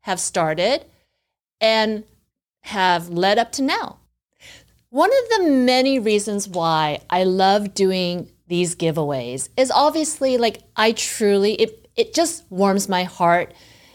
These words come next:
when I receive a message from s-, a, a winner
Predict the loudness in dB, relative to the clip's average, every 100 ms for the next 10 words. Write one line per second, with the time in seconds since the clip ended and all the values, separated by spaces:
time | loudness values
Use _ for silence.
0 | _ 0 2 2 0 0 0 2 0 0
1 | -2 -2 -2 -2 -2 -2 -2 -2 -4 -2
2 | -2 -4 -4 0 2 2 -2 _ _ 0
3 | 2 0 0 -2 -4